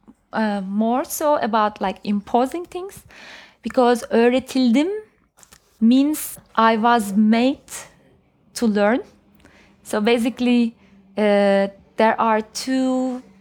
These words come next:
derivational suffixes. One of them is the causative marker and the other one is the passive marker.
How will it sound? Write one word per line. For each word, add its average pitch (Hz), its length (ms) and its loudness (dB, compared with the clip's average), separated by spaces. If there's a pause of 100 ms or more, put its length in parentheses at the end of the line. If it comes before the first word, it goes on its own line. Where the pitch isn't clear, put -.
derivational 233 540 0
suffixes. 254 500 -6
One 233 200 0
of 226 140 -6
them 208 120 -6
is 190 120 -8
the 226 80 -12
causative 269 440 -4
marker 247 380 -2
and 214 180 -2
the 202 80 -4
other 196 200 -4
one 202 180 -4
is 190 120 -10
the 233 100 -16
passive - 400 -6
marker. 381 360 -4